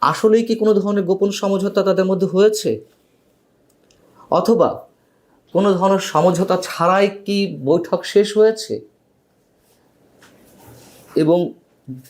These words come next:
যে সংবাদ সম্মেলনটি অনুষ্ঠিত হয়েছে সেটি স্রেফ আইওয়াশ কিনা, যে একটি সংবাদ সম্মেলন করতে হয়, যৌথ বিবৃতি দিতে হয়, তাই দেওয়া,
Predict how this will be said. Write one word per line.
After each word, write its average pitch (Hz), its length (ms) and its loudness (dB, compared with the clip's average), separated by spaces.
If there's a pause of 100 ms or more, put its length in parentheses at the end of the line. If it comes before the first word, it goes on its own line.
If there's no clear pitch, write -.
যে 147 220 2
সংবাদ 175 420 2
সম্মেলনটি 175 520 -2
অনুষ্ঠিত 147 340 -4
হয়েছে 165 400 0
সেটি 147 300 -6
স্রেফ 180 480 -2 (140)
আইওয়াশ 151 600 2
কিনা, 95 320 -6 (380)
যে 135 100 -2
একটি 139 160 -4
সংবাদ 131 280 0
সম্মেলন 127 320 2
করতে 175 300 0
হয়, 165 180 2
যৌথ 131 340 0
বিবৃতি 123 420 -4
দিতে 165 240 -2
হয়, 180 200 -2 (480)
তাই 113 320 0 (140)
দেওয়া, 98 460 2